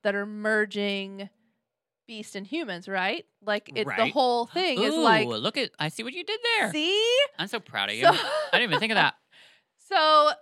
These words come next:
Speaker 1: I'm going to make the crazy assumption
Speaker 2: Mm-hmm.
Speaker 1: that the Beast and possibly Aoyama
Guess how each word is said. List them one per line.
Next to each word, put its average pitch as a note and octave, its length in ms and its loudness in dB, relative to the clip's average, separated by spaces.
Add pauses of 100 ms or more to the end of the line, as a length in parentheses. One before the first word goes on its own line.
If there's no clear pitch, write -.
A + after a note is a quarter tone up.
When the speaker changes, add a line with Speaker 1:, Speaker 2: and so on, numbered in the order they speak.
(220)
Speaker 1:
I'm D4+ 380 -2
going E4 440 -4
to G3+ 400 -8
make A3+ 600 -6 (100)
the A3 160 -6
crazy C4 720 -2
assumption G3 680 -10
Speaker 2:
Mm-hmm. G#2+ 320 -18
Speaker 1:
that - 180 -2
the G#3 80 -6
Beast C#4 680 -8
and G#3+ 160 -6
possibly D4 600 -2
Aoyama F#3+ 640 -4